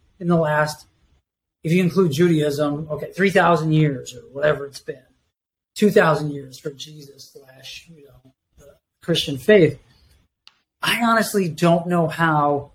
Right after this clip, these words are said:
to get there in the way you're talking about. I, I, I haven't been able to, and that's probably why I am where I am today.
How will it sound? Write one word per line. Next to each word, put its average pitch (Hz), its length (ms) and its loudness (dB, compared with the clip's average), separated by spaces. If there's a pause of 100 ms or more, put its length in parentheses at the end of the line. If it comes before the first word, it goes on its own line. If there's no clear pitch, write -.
(140)
to 175 120 -4
get - 460 -2
there 143 540 2 (380)
in 180 100 2
the 170 80 6
way 160 160 6
you're 139 120 2
talking 123 400 -10
about. 120 280 -20 (320)
I, 165 140 -10
I, 165 420 -4 (140)
I - 40 4
haven't 170 220 4
been 147 120 -2
able 127 280 -8
to, 139 480 -8
and 147 120 -4
that's 156 180 -4
probably 156 260 0
why 143 300 0
I - 20 -4
am 143 240 -4
where 139 160 -4
I 139 60 -8
am 135 160 -8
today. 156 580 -2